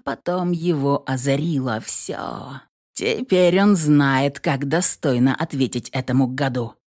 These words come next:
"Ты просто гений, Лилечка!" Радостно выдал уже полностью захваченный обдумыванием деталей своего нового коварного плана мужчина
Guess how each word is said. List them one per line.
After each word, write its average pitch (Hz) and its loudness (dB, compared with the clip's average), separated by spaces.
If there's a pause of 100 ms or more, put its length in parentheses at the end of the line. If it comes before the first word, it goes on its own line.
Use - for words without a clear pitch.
(160)
"Ты 87 0
просто 175 2
гений, 147 0
Лилечка!" 151 0 (400)
Радостно 226 2
выдал 180 2
уже 156 0
полностью 156 0
захваченный 151 0
обдумыванием 151 2
деталей 151 -2
своего 156 0
нового 143 0
коварного 143 0
плана 147 2
мужчина 165 0